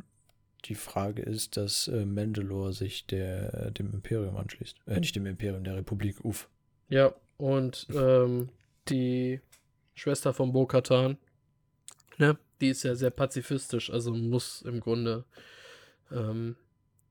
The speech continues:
Speaker 2: der radikalere Kopfgeldjäger-Part verloren haben und,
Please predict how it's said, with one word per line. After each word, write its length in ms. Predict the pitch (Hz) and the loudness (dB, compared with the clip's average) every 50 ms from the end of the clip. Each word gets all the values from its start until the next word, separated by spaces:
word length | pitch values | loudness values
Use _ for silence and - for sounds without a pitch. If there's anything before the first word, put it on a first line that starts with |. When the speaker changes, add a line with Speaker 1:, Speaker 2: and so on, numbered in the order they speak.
| - | -2
Speaker 2:
der 400 | - 117 120 117 113 113 117 - | 0 2 2 2 0 -2 -2 -2
radikalere 1040 | 120 113 117 123 120 - 123 117 120 123 131 131 127 120 123 123 120 117 110 131 127 | 0 0 0 -2 -2 -2 0 2 2 4 4 2 2 2 2 2 4 4 2 0 -2
Kopfgeldjäger-Part 960 | - - 135 - - - 120 120 - - 120 120 113 107 - - 123 117 113 - | -4 -4 -4 -4 -2 -2 -2 -2 -2 -2 -2 0 0 0 -2 -2 -4 -4 -4 -2
verloren 460 | - 117 113 117 113 117 117 117 117 | -2 -2 -2 0 0 0 -2 -2 -2
haben 300 | 120 117 113 113 117 110 | -2 -2 -2 -2 -2 -4
und, 540 | 110 117 123 123 123 120 - - - - _ | -4 -6 -8 -8 -10 -12 -12 -14 -16 -16 _